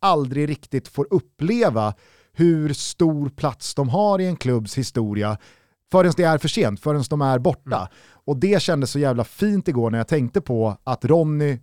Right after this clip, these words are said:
Speaker 1: fick se det där och, eh, fick liksom, eh,
Speaker 2: Uppleva.
Speaker 1: känna
Speaker 2: Mm.
Speaker 1: kärleken och uppleva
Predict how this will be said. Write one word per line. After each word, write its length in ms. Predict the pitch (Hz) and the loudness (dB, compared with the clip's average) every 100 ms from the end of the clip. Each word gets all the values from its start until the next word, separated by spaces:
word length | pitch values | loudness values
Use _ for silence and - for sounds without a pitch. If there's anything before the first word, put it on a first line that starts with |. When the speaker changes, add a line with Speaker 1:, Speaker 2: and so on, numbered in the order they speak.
| _ | _
Speaker 1:
fick 220 | 160 147 | -6 -6
se 300 | - 226 247 | -2 2 2
det 80 | 165 | 2
där 360 | 104 101 110 | 0 -2 -2
och, 260 | 127 - - | -4 -6 -4
eh, 120 | 123 | -4
fick 400 | - 160 - - 131 | -2 -4 -6 -14 -8
liksom, 440 | 131 - 123 120 | -6 -2 0 0
eh, 160 | 120 117 | 0 0
Speaker 2:
Uppleva. 160 | 117 | -2
Speaker 1:
känna 300 | 117 196 156 | 2 4 4
Speaker 2:
Mm. 100 | 180 | 2
Speaker 1:
kärleken 680 | 196 214 156 123 117 123 117 - - | 2 2 2 2 0 -2 -2 -6 -18
och 280 | - - 165 | -12 -2 0
uppleva 680 | 156 - 160 196 170 175 | 0 -2 0 2 2 2